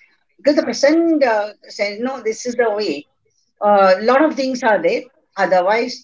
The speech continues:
I strongly wish our, um, what do you call, our governing, our governor, uh,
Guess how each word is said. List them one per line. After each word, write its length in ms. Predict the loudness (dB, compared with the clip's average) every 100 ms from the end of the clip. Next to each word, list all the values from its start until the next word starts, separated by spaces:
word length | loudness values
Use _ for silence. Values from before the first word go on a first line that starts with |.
| _ _ _ _ _ _ _ _ -2 0
I 80 |
strongly 560 | 0 -2 -2 0 0 0 0 -2
wish 180 | -2 -6 -14 _ _ -6
our, 460 | -4 -2 0 -2 -4 -14 -20 _ _ _ -4
um, 760 | 0 2 4 2 0 -4 -4
what 120 | 0 0
do 60 |
you 40 | 0 0
call, 160 | 2 2
our 140 | 2 0 0
governing, 500 | 0 2 0 -6 -12 -18 _ -4
our 160 | -2
governor, 560 | 2 2 2 0 -2 -8 -10 -20 _ _ -20 -14
uh, 100 | -6